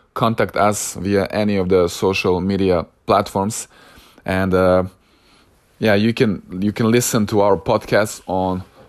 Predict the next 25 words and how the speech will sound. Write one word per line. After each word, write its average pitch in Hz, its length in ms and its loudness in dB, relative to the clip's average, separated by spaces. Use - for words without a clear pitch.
all 135 480 2
the 104 80 -4
platforms, 107 640 -2
including 98 520 -2
Anchor, 117 520 2
Google 110 420 2
and 101 140 0
Apple 95 340 -2
Podcasts, 104 800 -2
Spotify, 98 640 -2
and 92 240 -2
all 101 180 0
the 95 120 2
others. 113 500 2
You 107 100 -4
can 101 160 -2
find 107 280 2
the 92 440 4
links 101 440 -2
on 92 160 -4
our 92 260 2
official 92 600 -2
Anchor 120 520 2
podcast 110 500 -2
profile. 120 520 0